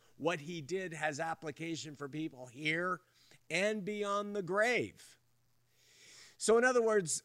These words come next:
uh, for something to exist in e-, ephemera, which is something that's very short-lived,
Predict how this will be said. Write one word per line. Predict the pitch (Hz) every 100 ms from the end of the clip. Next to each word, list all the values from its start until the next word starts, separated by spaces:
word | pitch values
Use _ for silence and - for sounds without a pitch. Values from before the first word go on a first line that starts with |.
| _
uh, | 208 196 _
for | - 202
something | 185 - 233 233 220 220 214 160
to | 190 170
exist | 160 123 151 196 - 175
in | 151 143 -
e-, | 143 139 139 _ - - - - - - -
ephemera, | - - 190 151 104 90 98 _ _ _ _ _ -
which | 131 135 143
is | 139 -
something | 156 143 143
that's | 120 -
very | 110 175 202 170
short-lived, | - 156 143 - 131 123 85 - -